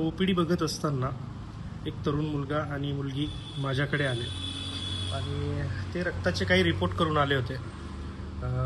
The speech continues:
त्यांना कुठल्याही प्रकारचा आजार नव्हता. अ, त्यांनी मला विचारलं की, "डॉक्टर, अ, माझा रक्तगट हा आहे,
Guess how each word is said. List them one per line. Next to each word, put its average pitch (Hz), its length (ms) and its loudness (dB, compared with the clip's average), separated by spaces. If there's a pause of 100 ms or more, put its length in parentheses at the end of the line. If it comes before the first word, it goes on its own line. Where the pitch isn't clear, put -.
(400)
त्यांना 147 220 2
कुठल्याही 147 400 2
प्रकारचा 156 640 2
आजार 147 220 4
नव्हता. 147 320 2 (960)
अ, 131 600 -2
त्यांनी 170 200 2
मला 208 160 6
विचारलं 190 440 2
की, 175 380 -2
"डॉक्टर, 156 300 0
अ, 135 560 -2
माझा 131 260 4
रक्तगट 147 760 2
हा 135 220 2
आहे, 127 160 0